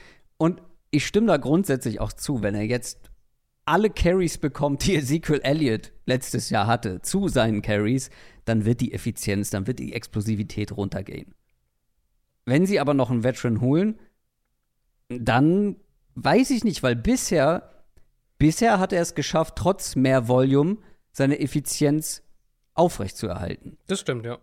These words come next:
Speaker 1: Weil, hier noch mal ein paar Zahlen, erstes Jahr hatte er sechsundachtzig Carries, fünf Komma drei Yards pro Attempt, pro Carry. Dann, das Jahr drauf,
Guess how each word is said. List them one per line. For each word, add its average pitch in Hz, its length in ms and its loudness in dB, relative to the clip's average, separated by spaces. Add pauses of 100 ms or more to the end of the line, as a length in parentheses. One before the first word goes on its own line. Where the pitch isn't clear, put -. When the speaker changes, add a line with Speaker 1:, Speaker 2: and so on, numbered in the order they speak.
(140)
Speaker 1:
Weil, 120 500 2 (100)
hier - 180 2
noch 139 160 4
mal 151 160 2
ein 151 80 -2
paar 151 160 0
Zahlen, 165 440 -2
erstes 196 400 2
Jahr 151 120 2
hatte 143 140 -2
er 120 100 0
sechsundachtzig 135 800 -4 (420)
Carries, 165 540 2 (440)
fünf 247 360 2
Komma 160 220 2
drei 127 180 0
Yards 113 320 0 (100)
pro 104 420 -2 (320)
Attempt, - 380 -4 (140)
pro - 140 -4
Carry. - 380 -8 (680)
Dann, 139 320 2 (440)
das - 160 -6
Jahr 95 120 0
drauf, 98 480 -2